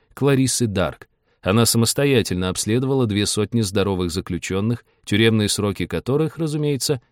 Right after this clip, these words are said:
были сокращены на число ночей, проведённых в общей спальне центра. И что же? У ста семидесяти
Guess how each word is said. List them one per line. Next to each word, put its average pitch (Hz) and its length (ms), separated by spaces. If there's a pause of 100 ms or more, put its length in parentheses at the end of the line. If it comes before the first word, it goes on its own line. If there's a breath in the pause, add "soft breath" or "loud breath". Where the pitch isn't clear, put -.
(140 soft breath)
были 135 240
сокращены 120 800
на 110 180
число 127 400
ночей, 113 480
проведённых 87 720
в 95 140
общей 101 300
спальне 85 420
центра. - 480 (500)
И 90 100
что 160 260
же? 107 160 (520)
У 131 120
ста 151 300
семидесяти 147 760